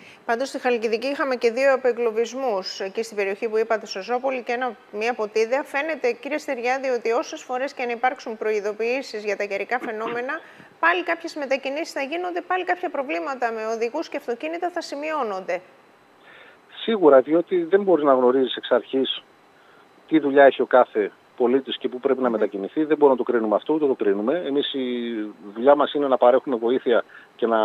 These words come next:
Speaker 2: μπορέσουμε να είμαστε χρήσιμοι στους συμπολίτες μας όταν και εφόσον χρειαστεί, με τη βοήθεια και της πυροσβεστικής και της αστυνομίας και όλων των συναρμόδιων φορέων και των Δήμων. Οπότε, προβλήματα πάντα θα υπάρχουν. Όσο υπάρχουν έκτακτες ανάγκες και έκτακτα καιρικά φαινόμενα, θα υπάρξουν και κάποια τέτοια προβλήματα. Το θετικό είναι πάντως ότι δεν έχουμε απώλεια ανθρώπινης ζωής,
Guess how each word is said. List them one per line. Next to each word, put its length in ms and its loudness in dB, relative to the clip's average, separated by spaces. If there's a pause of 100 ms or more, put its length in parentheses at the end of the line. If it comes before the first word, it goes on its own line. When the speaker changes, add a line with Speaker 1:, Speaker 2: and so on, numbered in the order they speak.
(360)
Speaker 2:
μπορέσουμε 540 2
να 100 0
είμαστε 240 0
χρήσιμοι 440 0
στους 140 -14
συμπολίτες 300 0
μας 240 -2
όταν 260 -2
και 100 -12
εφόσον 280 -4
χρειαστεί, 380 -2
με 140 0
τη 80 -8
βοήθεια 260 0
και 120 -6
της 100 -12
πυροσβεστικής 520 -6
και 80 -6
της 120 -14
αστυνομίας 580 -6
και 60 -2
όλων 140 4
των 80 -6
συναρμόδιων 400 -6
φορέων 280 -4
και 80 -8
των 120 -8
Δήμων. 300 -6 (640)
Οπότε, 640 6
προβλήματα 440 6
πάντα 200 4
θα 100 2
υπάρχουν. 360 2
Όσο 160 0
υπάρχουν 300 2 (260)
έκτακτες 420 -4
ανάγκες 320 -2
και 180 -4
έκτακτα 260 -2
καιρικά 280 2
φαινόμενα, 460 0 (420)
θα 80 0
υπάρξουν 260 0
και 60 -12
κάποια 240 2
τέτοια 180 2
προβλήματα. 420 2
Το 120 4
θετικό 360 4
είναι 140 4
πάντως 320 4
ότι 180 -2
δεν 160 4
έχουμε 240 2
απώλεια 380 4
ανθρώπινης 400 -2
ζωής, 300 2